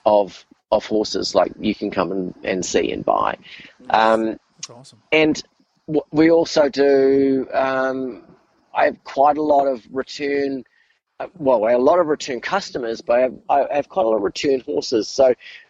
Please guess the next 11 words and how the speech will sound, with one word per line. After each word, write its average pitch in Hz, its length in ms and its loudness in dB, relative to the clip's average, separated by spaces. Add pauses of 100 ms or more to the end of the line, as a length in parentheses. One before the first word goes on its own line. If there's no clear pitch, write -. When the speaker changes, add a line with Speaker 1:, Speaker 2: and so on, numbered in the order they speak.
Speaker 1:
if 139 220 2
a 123 40 -14
horse, - 460 -2 (160)
uh, 123 260 4
I 123 100 0
sell 127 340 2
to 120 100 -8
somewhere 131 720 -2
and 117 300 -4
the 113 60 -4
child 110 580 0